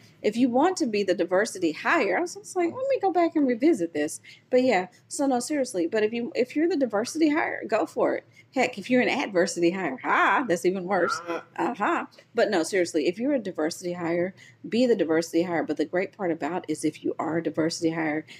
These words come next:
Speaker 1: you are freaking talented. So that's what's important.
Speaker 2: Yeah.
Speaker 1: Yeah, you know your craft and you study and work hard and yeah. So I think that's important as well.
Speaker 2: Let's talk about some music that you've been listening to.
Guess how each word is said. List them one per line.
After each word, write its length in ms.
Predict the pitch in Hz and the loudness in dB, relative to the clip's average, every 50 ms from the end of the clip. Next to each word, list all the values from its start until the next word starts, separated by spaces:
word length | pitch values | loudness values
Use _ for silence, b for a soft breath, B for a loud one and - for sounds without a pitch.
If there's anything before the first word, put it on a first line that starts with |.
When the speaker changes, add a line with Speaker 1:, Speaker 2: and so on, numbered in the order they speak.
| B B B _ | B B B _
Speaker 1:
you 280 | - 156 175 208 190 - | -6 -2 2 2 2 2
are 160 | - - 147 | 2 0 -2
freaking 460 | - - - 175 160 - - 139 139 139 | -2 -2 0 0 0 2 0 -2 -2 -2
talented. 680 | - 135 - - 151 170 180 170 - 185 185 - - | -2 -2 -2 2 2 2 0 0 -2 -2 -2 -2 -4
So 220 | - - - 151 143 | -4 0 0 0 2
that's 260 | - 156 160 170 - - | 2 0 0 -2 -2 -2
what's 220 | 156 147 143 - | -2 -2 -2 -2
important. 580 | 151 135 - - 170 156 151 - - 110 113 - | -4 -4 -4 -4 -4 -4 -4 -4 -6 -8 -8 -6
Speaker 2:
Yeah. 180 | 117 117 107 - - - - b b b b b b - - | -6 -8 -8 -8 -10 -18 -20 b b b b b b -12 -6
Speaker 1:
Yeah, 260 | - 196 185 151 147 | 0 2 2 4 2
you 180 | 165 170 180 165 | 2 4 4 4
know 80 | - | 4
your 180 | 170 160 180 180 | 4 2 2 0
craft 540 | - - 139 127 160 196 - - - - - | 0 0 0 0 0 -2 -6 -12 -18 -16 -8
and 380 | - 160 139 139 147 143 143 - - _ | -4 -4 -2 0 -2 -2 -4 -4 -8 _
you 140 | - 160 165 | -8 -6 -6
study 480 | 165 - - 151 143 147 151 151 170 - B B B B B B B B _ _ - | -6 -4 -2 -2 0 0 0 -2 -2 -6 B B B B B B B B _ _ -6
and 340 | 359 - - - - 339 330 - - - - - - - - - | -6 -4 -4 -4 -6 -8 -10 -12 -18 -20 -20 -20 -20 -20 -6 -4
work 360 | - 156 147 135 143 143 - - | -2 0 2 2 0 0 -4 -8
hard 400 | - 151 151 147 156 - - - | -6 -4 -2 0 0 -2 -2 -2
and 380 | - 139 131 139 143 131 - - - - | -2 -2 -2 -2 -4 -6 -8 -12 -8 -4
yeah. 260 | - - - - - - - _ - _ | -2 -2 -2 -2 -4 -8 -16 _ -20 _
So 180 | - - - - - | -10 -10 -8 -4 -2
I 120 | - 165 | 0 0
think 200 | 175 202 175 165 | 2 2 0 0
that's 160 | - 123 - | 0 -4 -4
important 340 | - 139 - 143 131 - - | -6 -6 -6 -6 -4 -4 -6
as 140 | 127 123 - | -8 -8 -8
well. 240 | - - - - - _ _ | -8 -8 -8 -8 -12 _ _
Speaker 2:
Let's 160 | - - - | -20 -14 -8
talk 160 | - 185 - | -6 -4 -2
about 140 | - 254 262 | 0 -2 0
some 160 | - 175 143 | 2 4 4
music 340 | 131 139 165 196 202 - - | 6 4 4 4 0 -2 0
that 140 | 120 127 131 | -2 -4 -2
you've 120 | 131 127 120 | -4 -6 -8
been 80 | 123 117 | -10 -10
listening 320 | 123 123 - 127 117 113 | -8 -10 -10 -12 -12 -14
to. 220 | 110 - 113 107 | -12 -12 -12 -12